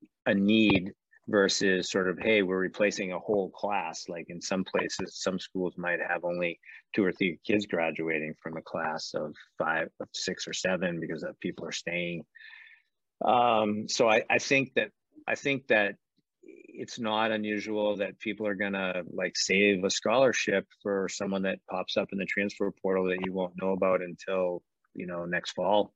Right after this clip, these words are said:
or, you know, a grad transfer type person. Um, so I, I think that's,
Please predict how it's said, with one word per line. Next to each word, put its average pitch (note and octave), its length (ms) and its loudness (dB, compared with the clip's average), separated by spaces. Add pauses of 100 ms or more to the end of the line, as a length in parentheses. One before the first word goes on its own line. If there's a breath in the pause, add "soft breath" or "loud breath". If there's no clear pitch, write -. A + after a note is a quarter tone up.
or, - 320 0
you G#2 100 -2
know, G2 120 -2
a A2+ 40 2
grad G#2 300 4
transfer F#2 640 -2
type F2 220 -2
person. F2+ 480 -4 (580 loud breath)
Um, G#2+ 440 2
so A#2+ 140 2
I, G#2+ 240 4
I - 20 4
think C3+ 300 0
that's, G#2+ 360 4